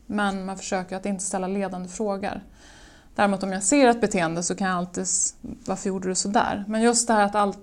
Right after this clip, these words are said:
alltid komma undan att ställa ledande frågor. För då direkt, speciellt när det handlar om de här sakerna, så vill vi ju så himla gärna vara lite bättre.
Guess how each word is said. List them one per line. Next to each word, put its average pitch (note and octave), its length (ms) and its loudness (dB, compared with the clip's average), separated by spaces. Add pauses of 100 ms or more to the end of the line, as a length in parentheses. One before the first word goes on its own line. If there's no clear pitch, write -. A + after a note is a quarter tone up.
alltid G3 440 -6
komma G3+ 180 -2
undan G#3+ 400 0
att G#3+ 80 -4
ställa G3 400 2
ledande F#3+ 420 0
frågor. A3+ 400 -2
För A3+ 160 -6
då A3 120 -2
direkt, B3+ 380 2
speciellt C4 420 0
när B3 80 -2
det A#3+ 40 -4
handlar A3+ 200 -2
om A3 120 -2
de - 60 2
här C4+ 80 2
sakerna, G3 500 -6 (1400)
så - 160 0
vill G#3 220 4
vi G3+ 80 4
ju F#3+ 100 2
så F#3 120 -2
himla G3 200 -2
gärna F#3 160 -4
vara F#3+ 200 0
lite F#3 220 -6
bättre. - 440 -8